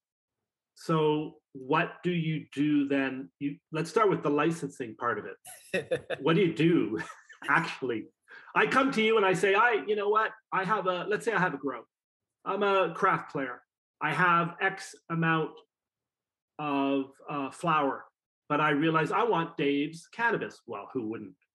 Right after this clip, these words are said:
Speaker 2: Mm-hmm.
Speaker 1: Uh, so I come to you and I say, "I don't, y-,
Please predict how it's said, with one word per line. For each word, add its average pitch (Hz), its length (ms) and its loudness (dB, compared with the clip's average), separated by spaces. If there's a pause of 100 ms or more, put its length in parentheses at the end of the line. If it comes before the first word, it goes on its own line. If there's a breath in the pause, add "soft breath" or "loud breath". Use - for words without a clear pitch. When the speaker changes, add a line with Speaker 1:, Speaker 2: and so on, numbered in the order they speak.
(380 soft breath)
Speaker 2:
Mm-hmm. 135 340 0
Speaker 1:
Uh, - 20 -8
so 151 640 0 (360)
I 160 80 0
come 202 260 0
to 165 120 -4
you 202 340 4
and 160 100 0
I 151 80 -4
say, 160 180 -4
"I 165 80 0
don't, 180 300 -4
y-, - 80 -10